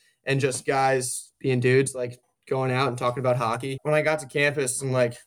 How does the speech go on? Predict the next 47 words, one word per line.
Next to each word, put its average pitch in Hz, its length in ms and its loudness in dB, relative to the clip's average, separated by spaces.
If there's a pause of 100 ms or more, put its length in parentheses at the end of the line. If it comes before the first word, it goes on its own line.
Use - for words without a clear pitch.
was 123 80 -8
on 131 160 0
the 127 60 0
hockey 135 300 -2
team, 127 380 -2
I'd 120 340 -8
be 139 120 -2
with 127 180 0
buddies 147 380 2
and 139 80 -6
be 135 80 -2
like, 135 220 0
"Ah, 147 240 0
like, 131 280 -6 (160)
I'll, 131 200 -4
I'll 123 60 -2
see 143 160 -2
you 139 60 2
guys 139 140 0
later. 135 240 2
I 127 60 2
gotta 123 140 2
go 123 80 0
to 117 60 -4
practice." 127 600 -2 (180)
And 127 100 -4
they're 127 100 2
like, 131 120 2
"You're 131 100 2
going 147 200 4
to 135 100 -6
hockey?" 185 540 -2
And 131 100 -6
I 123 140 0
was 117 100 -4
like, 120 160 0
"Yeah." 147 300 4
And 120 100 -6
they're 117 80 -10
like, 120 160 -6 (220)
"How's 151 240 0
the 151 60 -8
hockey 151 260 -4
team?" 120 440 -6
I - 60 -16
was 131 80 -6
like, 127 240 0